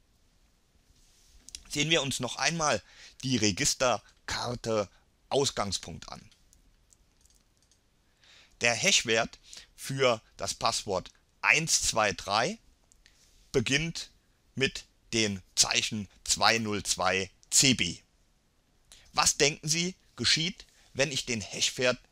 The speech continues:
noch einmal berechne? Klar, man erhält natürlich den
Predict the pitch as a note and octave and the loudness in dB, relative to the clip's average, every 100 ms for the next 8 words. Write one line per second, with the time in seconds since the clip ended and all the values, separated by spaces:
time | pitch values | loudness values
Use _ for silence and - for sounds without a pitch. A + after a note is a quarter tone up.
0 | _ _ B2+ B2+ - _ _ C3+ D3+ B2 | _ _ 0 0 -2 _ _ 2 4 4
1 | G2+ F#2+ - - - - _ _ _ _ | 0 -2 -10 -12 -14 -16 _ _ _ _
2 | _ _ _ _ _ _ _ _ _ _ | _ _ _ _ _ _ _ _ _ _
3 | _ _ _ _ _ _ _ _ _ _ | _ _ _ _ _ _ _ _ _ _
4 | _ _ - G3 F#3+ - _ _ _ - | _ _ -2 4 4 4 _ _ _ -20
5 | - A2 B2+ C#3 C3 _ - A2 G2+ A#2+ | -8 -2 0 -2 -8 _ -2 0 4 2
6 | B2+ - _ G#2+ F#2+ - B2+ A#2+ - - | 2 -6 _ -8 -6 -2 0 0 -2 -4
7 | A2+ | -4